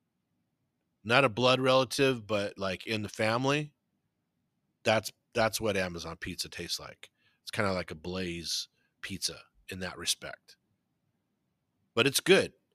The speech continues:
It's really good. And like I said, the crust held up, not a lot of grease, the cheese, the toppings, the sauce,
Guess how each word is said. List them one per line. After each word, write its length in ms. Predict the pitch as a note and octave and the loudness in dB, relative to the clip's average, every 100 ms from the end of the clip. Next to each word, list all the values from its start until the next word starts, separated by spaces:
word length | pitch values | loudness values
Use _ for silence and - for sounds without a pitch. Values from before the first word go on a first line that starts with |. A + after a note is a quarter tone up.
| _ _ | _ _
It's 260 | A#2 A2+ G#2+ | -2 0 2
really 240 | C3 B2 | 4 4
good. 340 | A2 A2+ F2+ - | 2 0 0 -4
And 380 | - G2 G2+ G2 G2 | -8 -6 -6 -6 -4
like 220 | G2 F#2+ | -4 -2
I 20 | |
said, 320 | - A2+ E2+ | 2 2 2
the 80 | - | -4
crust 420 | - A#2+ B2+ - - | 0 2 4 2 0
held 240 | C3+ B2+ | 2 4
up, 320 | B2 B2 - - - _ - | 6 4 2 -18 -20 _ -12
not 300 | F#2 G#2 A#2+ | 0 4 6
a 40 | |
lot 200 | A#2+ A#2 | 6 4
of 100 | A2+ | 2
grease, 560 | G#2 A2 G#2+ G#2 - - _ - _ | -2 -2 0 2 2 0 _ -20 _
the 60 | F2 | -8
cheese, 720 | - - A#2 A2+ A2+ A2+ G#2 - | -2 0 2 2 0 0 -4 -6
the 80 | |
toppings, 640 | F2 A2+ A2+ A2 A#2 A2 F#2+ | -4 4 4 4 -2 -6 -8
the 100 | F2+ | -2
sauce, 680 | - A2+ G#2+ G#2 G#2 - | 0 2 2 2 0 -2